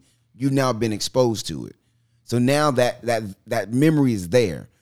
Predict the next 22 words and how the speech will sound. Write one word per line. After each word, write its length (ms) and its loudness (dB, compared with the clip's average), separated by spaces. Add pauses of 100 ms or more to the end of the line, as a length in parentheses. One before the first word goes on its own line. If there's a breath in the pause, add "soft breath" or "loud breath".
(140)
So 100 -6
it's 60 -2
just 120 -4
like 100 0
when 120 2
they 100 0
killed 360 0
us 100 0
when 100 0
we 120 0
played 260 0
them 80 2
in 60 2
the 80 2
regular 240 2
season 240 -2
before, 580 2 (300)
when 160 0
we 80 4
saw 220 4
them 100 2
again, 420 0